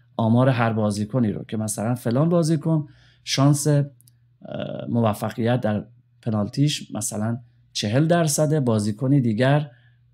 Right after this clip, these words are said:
اه، شانس این که پنالتی رو گل بکنه هفتاد درصده.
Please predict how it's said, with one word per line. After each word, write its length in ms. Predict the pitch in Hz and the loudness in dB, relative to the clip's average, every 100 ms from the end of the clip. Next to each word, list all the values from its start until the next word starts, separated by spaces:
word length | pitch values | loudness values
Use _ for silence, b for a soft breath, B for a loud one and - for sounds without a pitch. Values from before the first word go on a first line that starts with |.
| 98 | -8
اه، 460 | 101 98 98 92 - _ | -4 -2 -2 -4 -6 _
شانس 380 | - - 139 135 | -2 2 2 4
این 160 | 139 | 2
که 260 | 135 135 131 | 2 0 0
پنالتی 340 | 120 104 104 120 | 0 -2 -2 -2
رو 100 | 117 | -2
گل 240 | 117 110 | 0 0
بکنه 440 | 104 104 - 127 135 | 0 -4 -2 0 0
هفتاد 400 | 110 - - - | -2 -6 -6 -6
درصده. 440 | 71 - - - | -8 -6 -8 -10